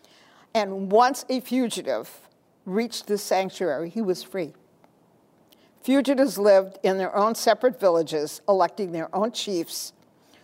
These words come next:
who participated as equals within the Seminole Council. In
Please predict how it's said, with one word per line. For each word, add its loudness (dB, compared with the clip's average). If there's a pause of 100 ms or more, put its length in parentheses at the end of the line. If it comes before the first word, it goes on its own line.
(160)
who 2
participated 0
as 4
equals -8 (400)
within 2
the 0
Seminole 0
Council. -6 (1900)
In -4